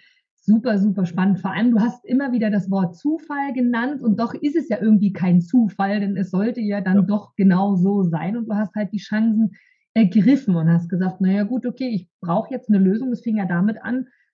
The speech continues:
Speaker 1: du hast, bist beurlaubt worden und du dachtest, „Okay, was mache ich jetzt? Ich lebe in einem
Speaker 2: Ja.
Speaker 1: Leben, wo ich irgendwie den Kühlschrank füllen will, muss.
Speaker 2: Mhm.
Speaker 1: Und von daher, was mache ich jetzt?“ Und dann hat sich das eben dann so Stück für Stück ergeben.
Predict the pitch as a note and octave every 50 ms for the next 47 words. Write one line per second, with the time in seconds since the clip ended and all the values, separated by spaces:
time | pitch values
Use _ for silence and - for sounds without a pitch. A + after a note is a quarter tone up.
0 | _ - A3+ G3+ G3+ G3+ - - - - F#3 - - - - G#3+ G#3 G#3 A3+ A#3+
1 | A#3+ B3+ C4 - - G#3+ B3 B3 B3 B3+ C4 C4 C#4 C4+ C4+ C4 C4 C4 A3+ B3
2 | B3 B3 C4 A#3 - - B3 A#3 - - - - E3 C#3+ G#3+ G#3+ G#3 G3+ F#3 G3+
3 | G3+ B3+ D#4+ D#4+ - C4+ G#3 - - F#3 F3+ E3+ F3 _ - A#3+ G3+ - - G#3+
4 | G#3 G#3+ A3 A#3 A#3 B3+ A#3 A3+ A3 A3 A3 G#3+ G#3 G3+ F#3+ G3 A3 A#3 C4 C4+
5 | C#4 A#3+ A#3+ B3 A#3+ - - B3 B3+ B3+ C4+ A3+ B3+ B3 - D#4 F#4 A4+ - -
6 | - F3+ F3+ F3+ F3 - - - G#3+ G3 F#3+ F#3 F3+ F3+ E3 F3 F#3 G3 G#3+ D4
7 | F4 - _ _ _ _ _ _ - A3 C4+ F#4+ G4 - - - - B2 - -
8 | - C3 - _ _ _ _ _ _ - A3+ A3+ A3+ A3+ A3 - - - A#3 -
9 | A#3+ A3 G#3 G#3+ A#3 B3 B3 A3+ A3+ A#3+ C4 E4+ F#4 - E4 G#3 - - F3+ D#3
10 | E3 - G3+ F3+ F3 F#3+ F#3+ F#3+ G3+ G3 - A#3 - - A3+ G#3+ - - A3 A3
11 | A3 G#3+ G#3 G#3 G#3 G#3 G#3+ - - - G#3+ - _ - F3 - - G3+ F#3+ -
12 | G3+ G3 F#3 G3 G3 F#3+ E3+ E3+ E3+ E3 D#3+ E3 E3 -